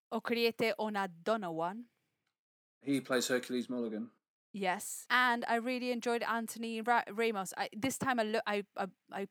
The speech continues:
Speaker 1: looked more at the artist singing,
Speaker 2: Mm.
Speaker 1: and, but I, I still can't get into it, but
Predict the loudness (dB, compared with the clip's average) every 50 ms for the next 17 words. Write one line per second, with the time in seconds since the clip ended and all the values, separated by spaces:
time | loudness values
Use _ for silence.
0 | _ _ _ _ _ -12 -6 -2 -2 -2 -2 -2 -4 0 2 4 4 2 2 0
1 | -2 0 2 2 2 2 -2 -4 -6 -6 -6 -12 -12 -16 -20 _ _ -20 -20 -20
2 | _ _ _ _ _ _ _ _ _ _ _ _ _ _ _ _ _ _ _ -8
3 | -6 -2 0 0 0 0 -2 -6 -6 -6 -8 -12 -16 _ _ _ _ -10 -8 -6
4 | -6 -6 -6 -4 -2 -2 -2 -2 -2 -2 -4 -6 -8 -8 -10 -4 2 4 6 6
5 | 6 4 4 2 -2 -2 0 0 0 0 2 0 0 0 0 -2 -2 -2 -4 -4
6 | -2 -2 0 0 -2 -4 -4 _ 4 4 4 4